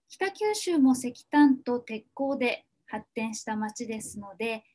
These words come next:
九州弁で話すことでどこか通じるものを感じていただけたのではないかと思います。今回朗読を担当させていただいたことで、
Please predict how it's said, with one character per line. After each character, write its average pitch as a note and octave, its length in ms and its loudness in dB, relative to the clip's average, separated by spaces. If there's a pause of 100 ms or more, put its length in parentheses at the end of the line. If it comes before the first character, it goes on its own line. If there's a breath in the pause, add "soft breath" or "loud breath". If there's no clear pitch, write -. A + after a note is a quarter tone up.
(200)
九 C4 160 4
州 C4 280 0
弁 A#3+ 200 0
で A#3 100 -4
話 A#3 400 0
す - 40 -14
こ A3 160 -6
と C4+ 220 2
で B3+ 160 2 (180)
ど E4 100 -6
こ F#4+ 160 -4
か A3+ 280 0
通 A3+ 240 -8
じ G#3+ 160 -6
る A3 80 -6
も A3 180 -4
の G#3+ 160 -4
を F#3+ 60 -8
感 G#3 300 -10 (160)
じ F#3 120 -18
て G3 100 -10
い F#3+ 100 -12
た G#3 100 -12
だ A3+ 120 -10
け B3+ 140 -6
た C#4+ 140 -2
の C#4 100 2
で B3+ 140 0
は A#3+ 100 -4
な B3+ 160 4
い B3+ 80 2
か C4+ 140 -2
と C#4 160 0
思 F3+ 320 -8
い D#3+ 60 -14
ま F#3+ 220 6
す。 - 140 -4 (1300 loud breath)
今 G#4 200 0
回 D4+ 200 10
朗 C#4+ 200 10
読 D#4 440 6
を C#4+ 100 10
担 C#4 240 8
当 C#4 160 6
さ C4+ 160 4
せ C4 160 4
て B3+ 140 6
い A#3+ 80 6
た A#3+ 120 0
だ A#3 120 2
い A#3+ 100 -2
た A#3+ 100 -6
こ A#3+ 140 -10
と A#3 180 -8
で、 G3 260 -4